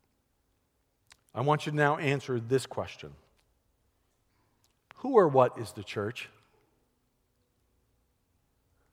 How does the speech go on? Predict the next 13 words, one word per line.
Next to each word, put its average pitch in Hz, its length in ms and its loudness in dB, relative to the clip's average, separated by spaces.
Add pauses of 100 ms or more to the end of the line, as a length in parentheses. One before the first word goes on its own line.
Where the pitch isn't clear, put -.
(280)
Because - 260 0
here's 180 220 0
a 170 60 -4
secret. 156 420 -6
I 123 60 -6
just 135 160 -10
want 160 100 -4
to 156 40 -2
let 143 140 -6
you 139 60 -6
know 127 60 -4
a 117 60 -6
secret. - 340 -12